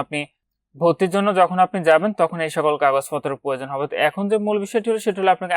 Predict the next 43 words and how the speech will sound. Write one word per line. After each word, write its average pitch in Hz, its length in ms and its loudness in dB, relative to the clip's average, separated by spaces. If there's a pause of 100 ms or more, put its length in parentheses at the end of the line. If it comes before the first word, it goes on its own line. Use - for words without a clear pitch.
আবেদনটি 165 420 -4
করতে 185 240 -4
হবে। 170 160 2 (480)
তো - 100 6
আবেদনটি 185 400 2 (240)
যখনই 196 300 2 (100)
শুরু 202 220 4
হবে 208 200 4
আপনারা 185 300 0
শেষ 165 220 0
তারিখের 151 280 0
জন্য 143 120 -4 (140)
বসে 139 240 -4
না 175 100 -2
থেকে 214 200 -4
পূর্বে 139 260 0
আবেদনটি 127 300 -4 (100)
সম্পন্ন 135 320 -6 (180)
করে 143 220 0
নেবেন। 117 220 -14 (340)
আর 143 180 4
এই 156 120 2
নিয়োগ 165 160 0 (120)
বিজ্ঞপ্তিটি 196 480 2
যদি 226 160 6
আপনি 226 200 -2
ডাউনলোড 202 300 4
করতে 214 200 0
চান 240 120 -4 (120)
ভিডিও 170 180 0 (100)
ডেসক্রিপশন 165 420 -8
লিঙ্কটি 143 240 -6
দেওয়া 135 200 6
থাকবে, 156 260 0
চাইলে 139 240 0
সেখান 139 200 -8
থেকে 131 180 -10
খুব - 100 -10 (100)
সহজে 170 240 4
এসে 180 200 -2
ডাউনলোড 131 340 0
করে 143 140 -2 (540)
নিতে 156 320 -2